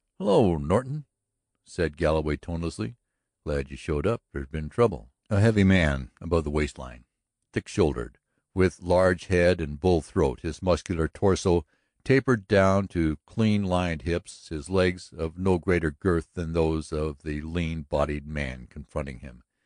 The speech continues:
his feet small in glove-fitting boots, his eyes prominent and full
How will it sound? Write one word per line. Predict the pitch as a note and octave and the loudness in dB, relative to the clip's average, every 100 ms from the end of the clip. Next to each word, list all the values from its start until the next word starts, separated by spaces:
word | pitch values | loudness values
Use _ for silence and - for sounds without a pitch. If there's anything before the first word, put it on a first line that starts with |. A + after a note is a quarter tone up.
| _ _ | _ _
his | - E2+ - | -8 -8 -4
feet | - F#2+ - | -2 -2 -4
small | - F2+ D#2+ D#2 D#2 | -4 0 2 0 -2
in | C2 B1+ | -8 -4
glove-fitting | F#2 D2+ - - C#2+ C#2+ | 0 0 -2 -10 -8 -8
boots, | C2+ C#2 A1 - - _ _ _ | -6 -6 -6 -18 -20 _ _ _
his | - G2 F2+ | -2 0 4
eyes | G2 A2+ A#2 | 4 4 2
prominent | - A2 G2 G#2+ A#2 - | 0 2 4 2 0 -6
and | G2+ E2 - | -10 -10 -10
full | - G#2 F#2+ F#2+ | 2 4 6 2